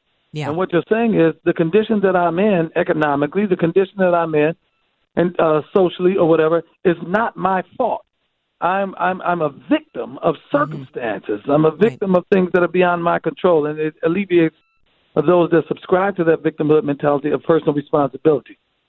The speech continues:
Speaker 1: Yeah, and, uh... That's partly how, you know, continuing to tell the identity politics game of the left doesn't just i-, i-, include the black community. It's also women, and it's, you know, um,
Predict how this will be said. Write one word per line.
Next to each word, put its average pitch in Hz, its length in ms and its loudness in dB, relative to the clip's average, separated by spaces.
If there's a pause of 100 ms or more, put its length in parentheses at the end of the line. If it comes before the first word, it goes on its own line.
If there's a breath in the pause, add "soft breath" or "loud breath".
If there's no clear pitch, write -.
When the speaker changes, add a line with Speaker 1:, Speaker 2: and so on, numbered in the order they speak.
(520 loud breath)
Speaker 1:
Yeah, 226 480 2
and, 202 460 -4 (440)
uh... 175 280 -10 (840)
That's 233 460 -2 (140)
partly 214 500 -8
how, 190 500 -2
you 196 260 -10
know, 185 100 -8
continuing 196 520 -8
to 180 80 -8
tell 180 440 -4 (540)
the 233 120 0
identity 262 480 -4
politics 202 520 -6
game 185 240 -6
of 165 80 -10
the 156 100 -10
left 165 400 -4
doesn't 214 320 -4
just 196 320 -4
i-, 185 80 -12 (100)
i-, 180 220 -12
include 175 440 -10 (200)
the 175 80 -6
black 165 240 -4
community. 170 540 -10
It's 175 220 -8
also 175 540 -4
women, 170 400 -4
and 165 160 -10
it's, - 380 -6
you 202 140 -6
know, 185 420 -6
um, 180 400 -2